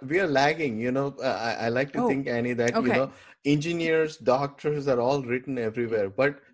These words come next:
Speaker 1: real
Speaker 2: Yeah.
Speaker 1: estate investor is not a profession or not an option
Speaker 2: Right.
Speaker 1: in any of the drop down.
Speaker 2: Right? I know, I know.
Speaker 1: <laughs>
Speaker 2: Oh, my goodness. But,
Speaker 1: Mm-hmm.
Speaker 2: um, yeah, I was always taught,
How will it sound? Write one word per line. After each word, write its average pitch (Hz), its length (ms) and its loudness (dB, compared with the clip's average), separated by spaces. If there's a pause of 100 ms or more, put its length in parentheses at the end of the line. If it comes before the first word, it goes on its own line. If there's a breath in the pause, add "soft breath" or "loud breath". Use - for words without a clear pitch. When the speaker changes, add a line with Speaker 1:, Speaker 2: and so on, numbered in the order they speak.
(120)
Speaker 1:
real 196 260 2
Speaker 2:
Yeah. 190 100 2
Speaker 1:
estate 170 180 0
investor 143 640 0
is 131 220 -4
not 143 240 0
a 151 80 2
profession 131 600 -2
or 123 140 0
not 127 240 -2
an 135 140 0
option 123 340 -4
Speaker 2:
Right. 120 180 2
Speaker 1:
in 117 80 -4
any 131 120 0
of 147 160 2
the 135 80 -2
drop 139 360 -4
down. 135 280 -2
Speaker 2:
Right? 320 400 0 (120)
I 339 220 4
know, 359 560 8
I 311 220 2
know. 269 600 2
Speaker 1:
<laughs> 440 520 -10
Speaker 2:
Oh, 277 320 2
my - 140 -2
goodness. 202 500 -4 (460 loud breath)
But, 233 260 2
Speaker 1:
Mm-hmm. 214 440 0
Speaker 2:
um, 220 300 -6 (180)
yeah, 269 380 -2
I 233 220 2
was 240 220 -2
always 226 440 -4
taught, 240 380 -8